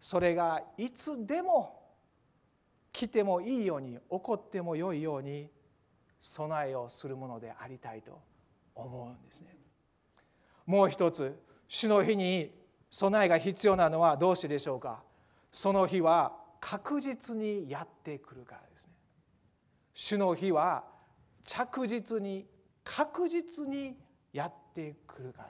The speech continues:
ですね。五章の三節を見ますと、「人々が平和だ、安全だと言っている時、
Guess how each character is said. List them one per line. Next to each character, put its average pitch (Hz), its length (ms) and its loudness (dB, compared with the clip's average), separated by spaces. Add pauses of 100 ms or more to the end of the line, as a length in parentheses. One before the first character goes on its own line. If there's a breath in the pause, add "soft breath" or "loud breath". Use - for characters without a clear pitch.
で - 60 -20
す - 100 -20
ね。 175 100 -20 (1500 soft breath)
五 196 140 8
章 190 240 4
の 165 220 4
三 175 260 -2
節 139 260 -4
を 131 60 -2
見 135 100 -8
ま 127 140 -8
す - 80 -14
と、 135 260 -12
「人 208 280 8
々 190 200 6
が 170 220 8
平 196 240 8
和 190 140 8
だ、 170 260 4
安 220 220 4
全 226 160 4
だ 208 120 6
と 185 120 0
言 202 100 4
っ - 20 -8
て - 140 0
い - 40 6
る 156 100 2
時、 160 440 -2